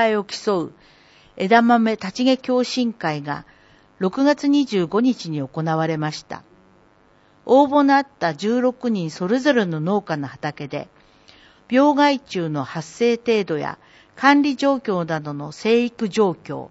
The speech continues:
枝豆の鞘の大きさや数量、品質などを審査しました。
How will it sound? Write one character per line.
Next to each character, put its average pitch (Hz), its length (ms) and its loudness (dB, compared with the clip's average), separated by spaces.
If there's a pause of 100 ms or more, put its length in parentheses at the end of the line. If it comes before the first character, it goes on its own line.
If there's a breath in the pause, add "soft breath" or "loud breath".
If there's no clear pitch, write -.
(840 soft breath)
枝 247 260 4
豆 254 320 2
の 233 220 0 (160 soft breath)
鞘 285 380 4
の 156 180 -2
大 160 80 -4
き - 120 -16
さ 160 160 -6
や 160 260 -4 (100)
数 226 440 -2
量、 175 360 -2 (340 soft breath)
品 226 300 2
質 - 240 -6
な 262 140 2
ど 180 180 -2
を 143 40 -6
審 214 260 -4
査 151 140 -8
し - 120 -12
ま 143 140 -6
し - 120 -16
た。 - 180 -12